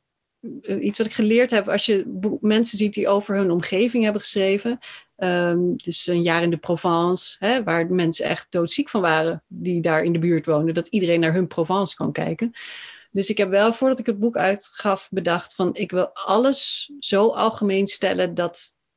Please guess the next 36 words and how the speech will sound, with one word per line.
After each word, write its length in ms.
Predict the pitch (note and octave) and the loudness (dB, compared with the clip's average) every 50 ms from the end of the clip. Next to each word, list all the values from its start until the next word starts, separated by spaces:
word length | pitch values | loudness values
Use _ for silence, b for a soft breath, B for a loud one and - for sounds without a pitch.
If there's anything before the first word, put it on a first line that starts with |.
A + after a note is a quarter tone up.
| _ _ | _ _
het 260 | - G3+ - - - - | -8 -8 -8 -10 -14 -10
gaat 360 | - - A#3 B3 C4+ C4 G3+ | -4 0 0 0 0 0 0
over 360 | F#3+ G3+ G3+ - - G3+ F#3 | 0 0 0 0 -2 -4 0
dit 300 | F3+ G3 G3 - - - - | 0 -2 -2 -2 -8 -16 -10
beeld. 580 | E3+ D#3 B3+ D#4+ D4 F#3 E3 D#3 D#3+ - - - | -2 0 2 2 4 4 2 2 0 -2 -8 -14
Het 140 | - - - | -14 -10 -6
gaat 160 | - A3 - | -4 -2 0
niet 160 | B3+ B3+ - | 0 0 0
over 240 | G#3 G#3+ G#3+ - G3 | 0 0 0 0 -2
dit 160 | F#3+ G3 G3 | -2 -2 -2
letterlijke 640 | F#3 F#3 F#3 G3+ A#3+ B3 A#3+ - G3+ G3 F#3+ - E3 | 0 0 0 2 0 0 0 -2 -2 -2 -4 -6 -8
plekje 360 | - - G#3 G#3 G#3 - F#3+ | -4 -2 -2 -2 -2 -4 -6
waar 100 | F3+ F3+ | -4 -2
iedereen 300 | G3+ G#3+ G3+ F3+ F3+ F#3 | 0 0 0 2 2 2
nu 280 | F#3 F3+ F3+ F3+ F3 - b b b b b b - | 2 2 2 0 -2 -4 b b b b b b -6
naartoe 320 | - F3+ - - D#4 D#4+ C#4 | -6 -6 -2 2 4 4 4
moet 160 | G3+ E3+ - | 4 2 -2
gaan 240 | - - E3 D#3 E3 | -4 -4 -2 0 0
om 60 | F3 | 0
het 100 | F3 E3+ | -2 -2
te 100 | - F3+ | -2 -4
bekijken." 600 | E3 D3+ - G3 A3 A#3+ A3 G#3 - D#3+ E3 E3 - b b b b b - - | -4 -2 0 2 4 4 2 2 0 -4 -4 -4 -10 b b b b b -10 -6
Eh, 220 | F3 F3 E3+ E3+ | -4 -2 0 0
je 80 | F#3 F#3 | 0 0
kunt 200 | - A3+ A3 G#3 | 2 2 2 2
dit 160 | G#3 F#3+ F#3 | 0 -2 0
bij 140 | F#3+ G3 A3+ | 0 2 2
ieder 200 | C#4 D#4 D4+ C#4+ | 4 2 2 2
kasteel 360 | - F3+ - - F3+ E3 E3 | -2 -4 -4 0 0 2 2
in 60 | D#3+ | 2
Schotland 440 | - - F#3 E3+ - - E3 E3 E3 | 0 0 -4 -4 -2 0 0 0 0
beleven. 540 | E3+ E3 D#3+ D#3+ D#3 D#3+ E3+ - A#3 A#3+ A3+ | 2 2 2 4 2 2 0 0 -2 -2 0
Dit 140 | G#3+ G#3 | 0 -2
is 100 | - - | -2 -2
mijn 260 | G#3+ G3+ F#3 G3+ G#3+ - | 0 2 4 4 2 2
verhaal. 480 | - E3+ D3 C#3 C#3+ D3+ G3+ B3+ B3 | 0 -2 -2 -2 -2 -2 -2 -4 -4